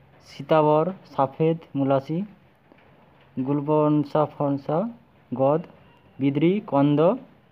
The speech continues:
এবং কালঞ্জি। এই, এই উপাদান জড়িবুটি দিয়ে এই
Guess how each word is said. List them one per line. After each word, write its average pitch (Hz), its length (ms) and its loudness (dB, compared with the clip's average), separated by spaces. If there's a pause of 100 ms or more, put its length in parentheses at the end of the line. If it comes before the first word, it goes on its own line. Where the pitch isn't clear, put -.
(600)
এবং 165 460 0 (720)
কালঞ্জি। 131 600 2
এই, 143 280 -2
এই 160 180 -2
উপাদান 139 540 0 (600)
জড়িবুটি 139 420 -2
দিয়ে 190 240 0 (360)
এই 127 200 -4